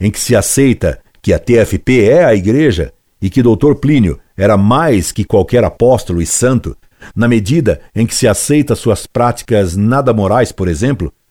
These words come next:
o uso de restrições mentais, na medida de seu sedevacantismo latente, sua doutrina moral sobre o casamento e a geração,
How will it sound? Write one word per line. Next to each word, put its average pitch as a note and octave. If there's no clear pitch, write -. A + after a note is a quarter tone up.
o E2
uso G2
de E2+
restrições G2+
mentais, F#2+
na G2+
medida A2
de E2+
seu A2
sedevacantismo G2+
latente, A2
sua C#3+
doutrina B2+
moral A#2+
sobre A2+
o G2+
casamento A2
e G#2
a F#2
geração, G#2+